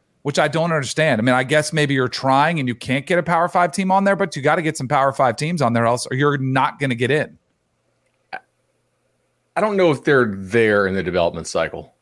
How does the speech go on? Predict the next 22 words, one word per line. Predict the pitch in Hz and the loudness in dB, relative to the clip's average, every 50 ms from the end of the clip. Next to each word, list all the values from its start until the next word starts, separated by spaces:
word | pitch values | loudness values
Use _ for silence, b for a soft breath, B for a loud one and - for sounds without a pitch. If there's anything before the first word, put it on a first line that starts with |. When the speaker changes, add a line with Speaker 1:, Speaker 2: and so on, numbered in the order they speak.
| _ _ - | _ _ -6
Speaker 2:
honestly. | 90 85 85 82 - - 90 82 80 80 - _ _ _ _ _ _ _ | -4 -4 -4 -4 -6 -8 -8 -8 -10 -12 -16 _ _ _ _ _ _ _
Like, | - 92 - - - _ _ _ _ _ _ _ _ _ _ _ _ _ _ - | -4 -4 -4 -4 -8 _ _ _ _ _ _ _ _ _ _ _ _ _ _ -20
that | - - - - - 92 101 131 143 143 | -20 -20 -18 -16 -10 -2 0 0 2 4
may | 143 131 | 4 2
not | 127 120 107 | 2 2 2
be | 110 107 | 0 0
a | 92 | 2
bad | 87 95 92 87 - | 2 2 2 2 0
thing | 92 87 82 | -2 -6 -4
for | - 95 | -2 -2
them | 90 87 | -2 -2
to | 87 | -2
win | 82 85 87 85 85 | -2 0 0 0 0
nine, | 85 85 82 | 0 -2 -2
ten, | - 95 90 | -2 -2 -2
eleven, | 85 82 80 82 82 82 | 0 0 -2 -4 -6 -10
twelve | - - - 92 85 76 | -10 -4 -2 0 0 2
ball | 85 85 82 | 2 0 0
games | 78 82 80 - - | 0 -2 -6 -8 -8
again | - 82 76 | -8 -8 -6
next | 78 80 80 - - | -6 -8 -8 -8 -10
year. | - - - | -10 -10 -10